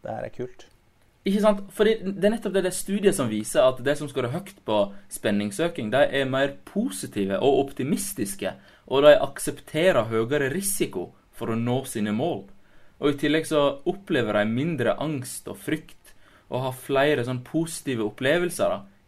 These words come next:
Speaker 2: i situasjoner som er risikofylte og ukjente.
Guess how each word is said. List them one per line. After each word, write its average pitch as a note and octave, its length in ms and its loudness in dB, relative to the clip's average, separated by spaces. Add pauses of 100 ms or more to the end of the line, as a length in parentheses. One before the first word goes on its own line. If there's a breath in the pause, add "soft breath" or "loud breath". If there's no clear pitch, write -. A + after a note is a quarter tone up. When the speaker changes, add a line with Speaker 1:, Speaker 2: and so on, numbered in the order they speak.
Speaker 2:
i C3 180 -4
situasjoner A2+ 760 -4
som G#2 400 -2 (500)
er A#2+ 240 4
risikofylte B2 1500 -2
og A2 300 0
ukjente. G2+ 560 -4